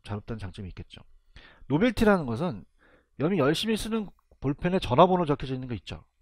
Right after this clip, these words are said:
뭐 요런 게 노벨티예요. 실용적이고 장식적인 조그만 물건에 광고하는 게 뭐다? 노벨티.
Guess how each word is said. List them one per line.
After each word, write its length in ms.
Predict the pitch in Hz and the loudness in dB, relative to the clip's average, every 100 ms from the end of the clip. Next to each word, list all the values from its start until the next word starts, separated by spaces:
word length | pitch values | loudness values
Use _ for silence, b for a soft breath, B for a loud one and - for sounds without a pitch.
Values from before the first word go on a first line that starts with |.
| _ - | _ -16
뭐 120 | 90 | -6
요런 160 | 123 208 | -2 0
게 80 | |
노벨티예요. 520 | 165 98 95 - 82 80 - - | 0 -2 -6 -10 -14 -16 -18 -12
실용적이고 580 | 104 233 240 220 196 190 | -6 -4 -2 -2 -2 -4
장식적인 640 | - 131 170 - 156 160 | -4 -4 -4 -4 -6 -6
조그만 360 | - 120 156 151 | -6 0 2 2
물건에 520 | 135 113 113 170 226 | 0 -4 -6 -6 -8
광고하는 480 | - 117 127 123 226 | -8 -6 -2 -4 -4
게 80 | 226 | -10
뭐다? 320 | 90 165 214 _ _ | -8 -8 -8 _ _
노벨티. 640 | 98 92 90 _ 87 78 - | -12 -10 -10 _ -12 -12 -16